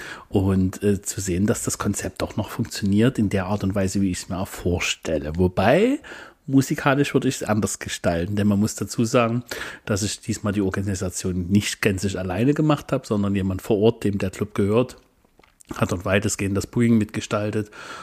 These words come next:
und ich habe da nur mein Zutun mit in Form von Marketing und dergleichen, äh, zugearbeitet. Und das würde ich nochmal etwas anders machen, zumindest wenn wir das in Dresden machen sollten. Mal schauen. <laughs>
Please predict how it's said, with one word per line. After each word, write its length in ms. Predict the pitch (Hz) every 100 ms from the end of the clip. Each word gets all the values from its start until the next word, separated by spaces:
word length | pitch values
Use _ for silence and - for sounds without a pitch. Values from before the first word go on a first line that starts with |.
| - -
und 500 | 110 104 98 98 98
ich 180 | 101 -
habe 100 | -
da 100 | 90
nur 360 | 90 90 87 87 -
mein 180 | 92 90
Zutun 420 | - 101 - 92
mit 240 | 90 - - - - -
in 100 | 104
Form 240 | - 95 90
von 160 | 92
Marketing 520 | 85 87 87 - 95
und 80 | 90
dergleichen, 600 | 87 85 90 87 - 92
äh, 300 | 87 90 87 87 -
zugearbeitet. 840 | - - 92 85 87 87 87 92 - - - - -
Und 680 | - 110 101 98 95 - - _ _ _
das 180 | - -
würde 120 | 113
ich 60 | 101
nochmal 280 | 92 90 82
etwas 240 | - 87
anders 360 | - 123 226 208
machen, 360 | 240 254 269 294 -
zumindest 460 | - 123 117 113
wenn 120 | 123
wir 100 | 117
das 140 | 117 113
in 120 | 123
Dresden 680 | - 180 226 208 - 107 92
machen 400 | 82 78 82 82
sollten. 880 | 80 82 80 - - - - - - - - - _ _ _
Mal 100 | 196
schauen. 760 | 175 - 98 87 87 107 180
<laughs> 40 | 113